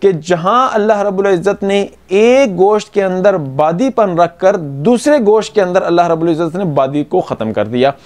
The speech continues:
अब गोश्त से तो हम पीछे हट नहीं सकते, गोश्त खाते भी हैं और कई ऐसे मरीज़ हमारे पास आते हैं कि हम उनको मना भी करते हैं, बड़ा गोश्त खाने से, लेकिन फिर भी वो खाते हैं, पीछे हट नहीं सकते, जाहिर सी बात है मरगूब ग़िज़ा है उनकी। तो अब उनके लिए क्या करना चाहिए?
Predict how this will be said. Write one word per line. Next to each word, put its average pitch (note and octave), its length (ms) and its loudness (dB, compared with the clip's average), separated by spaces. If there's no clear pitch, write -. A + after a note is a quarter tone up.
अब C4 300 -4
गोश्त F3 360 0
से C4+ 100 2
तो B3+ 120 -2
हम A3 160 -2
पीछे A3 280 0
हट G3 220 -2
नहीं B3+ 160 4
सकते, G3 360 -2
गोश्त D#3 400 0
खाते D#3+ 340 0
भी G3 120 -4
हैं F#3 180 0
और F#3+ 260 -2
कई G3+ 260 2
ऐसे F#3+ 220 2
मरीज़ F#3+ 320 4
हमारे F3+ 260 0
पास F3 220 0
आते D#3+ 200 0
हैं F3+ 140 0
कि F3+ 60 2
हम F3+ 160 0
उनको F#3+ 180 0
मना A3+ 220 2
भी C#4 120 0
करते A#3 320 -2
हैं, G#3 180 -4
बड़ा F3 200 0
गोश्त G3 280 0
खाने F3+ 260 -2
से, G3 100 2
लेकिन C3+ 240 -2
फिर C#3 140 -4
भी D3+ 100 2
वो G3 140 4
खाते F3 300 -2
हैं, F3 200 -6
पीछे F3 320 0
हट F3+ 220 -2
नहीं G#3+ 120 2
सकते, F3+ 420 0
जाहिर C3+ 240 -2
सी E3+ 160 -4
बात F3 240 2
है F#3 60 -4
मरगूब F#3 320 0
ग़िज़ा G3 300 4
है A3+ 120 2
उनकी। G3+ 280 -2
तो - 60 4
अब D4 140 0
उनके F#4 240 2
लिए C#4 200 2
क्या F#3 180 2
करना C3+ 320 -2
चाहिए? A#2 340 -2